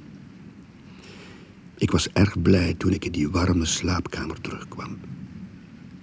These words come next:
Ik deed het licht uit en plofte op het bed, mijn kleren nog aan.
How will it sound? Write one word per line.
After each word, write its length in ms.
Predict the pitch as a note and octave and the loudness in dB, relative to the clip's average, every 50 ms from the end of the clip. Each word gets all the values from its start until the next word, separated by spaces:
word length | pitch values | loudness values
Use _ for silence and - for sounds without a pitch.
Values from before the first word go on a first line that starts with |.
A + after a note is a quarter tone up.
| - - | -8 -2
Ik 140 | - G2 F#2 | 0 2 4
deed 140 | F#2 - | 4 2
het 120 | - - - | 2 0 2
licht 260 | G2+ F#2+ F2 - - | 2 2 2 0 0
uit 340 | - F2 E2 D#2+ - - - - - - - - - - - - - - - - - - | 0 0 0 0 -4 -8 -12 -14 -20 -20 -20 -20 -20 -20 -20 -20 -20 -20 -20 -14 -8 -2
en 220 | - E2 D#2+ - | -2 -2 -2 0
plofte 320 | - - - - - - | 0 -2 0 0 0 -4
op 100 | - - | -4 -4
het 140 | - - - | -4 -6 -4
bed, 320 | - - - - - - - - - - - - - - - - | -4 -4 -4 -6 -8 -14 -16 -16 -20 -20 -20 -20 -20 -20 -10 -4
mijn 180 | - F2+ F2 - | 0 0 0 2
kleren 340 | - - - - - - - | 2 2 2 2 2 0 -2
nog 160 | F2 E2+ - | -2 -2 -4
aan. 240 | - - - - | -6 -8 -10 -12